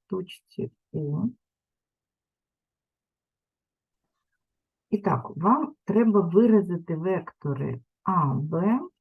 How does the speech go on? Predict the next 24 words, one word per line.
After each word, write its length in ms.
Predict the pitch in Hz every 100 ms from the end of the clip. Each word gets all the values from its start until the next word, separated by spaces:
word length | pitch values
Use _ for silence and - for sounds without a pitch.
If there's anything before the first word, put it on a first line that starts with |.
| _ _ _ _
і 280 | 208 202 -
А 300 | 175 156 139
Д 380 | 135 165 196 247 311 _ _ _ _ _ _ _ _ _ _ _ _
через 360 | 202 214 202
вектори 640 | 196 214 190 - 170 160 151
С 260 | - - 240
О, 460 | 233 185 156 170 254
який 420 | 190 202 202 226 202
дорівнює 480 | 214 226 208 214
векторові 800 | 202 208 208 _ 208 208 202 208 202
А, 300 | - 196 196 -
я 200 | 180 196
його 260 | 196 185 185
виділю 600 | 185 202 170 180 180 -
іншим 480 | 180 170 - 175 170 -
кольором. 640 | 160 147 135 151 165 175 _
Ось 320 | - 165 - -
у 40 |
нас 220 | 160 135 123 _ _ _ _ _ _ _ -
вектор 560 | 160 165 - - 160 _
С 200 | - 170
О, 180 | 180
який 440 | 220 226 233 233 202
дорівнює 600 | 214 220 214 214 214